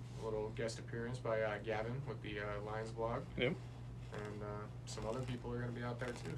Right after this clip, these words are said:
Speaker 1: so make sure you guys come by and, uh, check it out.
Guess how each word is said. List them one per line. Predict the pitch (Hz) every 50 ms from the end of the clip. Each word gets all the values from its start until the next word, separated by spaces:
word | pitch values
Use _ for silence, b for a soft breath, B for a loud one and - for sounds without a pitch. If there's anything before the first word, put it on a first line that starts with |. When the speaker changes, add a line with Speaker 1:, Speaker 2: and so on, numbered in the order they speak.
| - -
Speaker 1:
so | 110 104 101 101 104
make | 104 107
sure | - - 113
you | 113
guys | 110 107 107 107 - -
come | 117 110
by | 107 107 110 113
and, | 120 123 120 120
uh, | 117 117 117 110
check | - 120 117 113
it | 120
out. | 131 139 - -